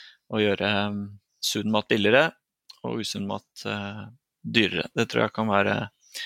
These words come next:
effektive grep, i tillegg til, eh, kampanjer som opplyser folket,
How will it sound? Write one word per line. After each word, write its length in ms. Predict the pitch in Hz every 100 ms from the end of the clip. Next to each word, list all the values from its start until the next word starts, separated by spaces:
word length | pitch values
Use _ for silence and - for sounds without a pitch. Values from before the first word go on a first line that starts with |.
| - _ 123
effektive 480 | - 120 - 107
grep, 280 | 104 101 -
i 20 |
tillegg 340 | - 131 104 -
til, 360 | 135 131 131
eh, 400 | 131 127 127 123 123 _ _ - - _ _ _ _
kampanjer 400 | 160 - 107 110
som 140 | 120 123
opplyser 520 | - - - 113 110
folket, 640 | - - 95 - _ -